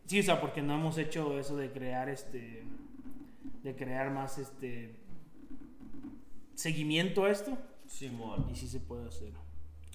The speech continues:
Speaker 1: Güey, ¿te acuerdas que el fin de semana empezamos a, bueno, yo empecé a jugar golf?
Speaker 2: Simón.
Speaker 1: Tú ya tienes tiempo, un año, dos años jugando golf.
Speaker 2: Ajá.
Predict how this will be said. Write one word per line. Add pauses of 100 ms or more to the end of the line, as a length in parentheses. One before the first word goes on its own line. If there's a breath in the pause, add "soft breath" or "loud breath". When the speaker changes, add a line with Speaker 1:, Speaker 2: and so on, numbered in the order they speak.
(120)
Speaker 1:
Güey,
¿te
acuerdas
que
el
fin
de
semana (520 loud breath)
empezamos
a,
bueno,
yo
empecé
a
jugar
golf? (520)
Speaker 2:
Simón.
Speaker 1:
Tú
ya
tienes
tiempo,
un
año,
dos
años
jugando
golf. (120)
Speaker 2:
Ajá.